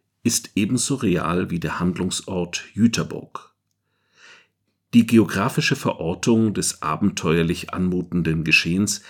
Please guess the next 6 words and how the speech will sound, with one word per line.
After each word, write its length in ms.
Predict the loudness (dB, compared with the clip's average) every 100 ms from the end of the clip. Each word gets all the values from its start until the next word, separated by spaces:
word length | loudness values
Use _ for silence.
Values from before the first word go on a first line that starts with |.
| -20 -20 -20 _ 0
geht 180 | 0
zurück 400 | 2 2 2 -2
auf 140 | -8 -8
Fosnes 600 | -4 -2 0 -2 -2 -4
Hansens 540 | -2 0 0 -2 -2
Aufenthalt 720 | -2 0 0 -2 -2 -4 -4